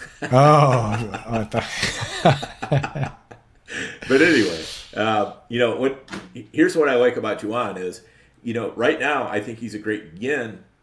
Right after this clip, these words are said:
Speaker 2: but he has a path to yang too, because if Michael
Speaker 1: Right.
Speaker 2: Thomas does get hurt, then all of a sudden your yin becomes a yang, and you've, you know, it, it, you know, you've got
Speaker 1: Exactly.
Speaker 2: ice cream and you've got,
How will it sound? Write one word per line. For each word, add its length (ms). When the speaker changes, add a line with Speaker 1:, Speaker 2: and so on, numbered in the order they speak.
Speaker 2:
but 380
he 180
has 200
a 60
path 360
to 60
yang 440
too, 400
because 280
if 140
Michael 280
Speaker 1:
Right. 120
Speaker 2:
Thomas 240
does 360
get 180
hurt, 360
then 220
all 120
of 60
a 60
sudden 300
your 140
yin 280
becomes 300
a 40
yang, 480
and 200
you've, 200
you 120
know, 240
it, 200
it, 120
you 120
know, 120
you've 180
got 100
Speaker 1:
Exactly. 440
Speaker 2:
ice 40
cream 260
and 140
you've 160
got, 320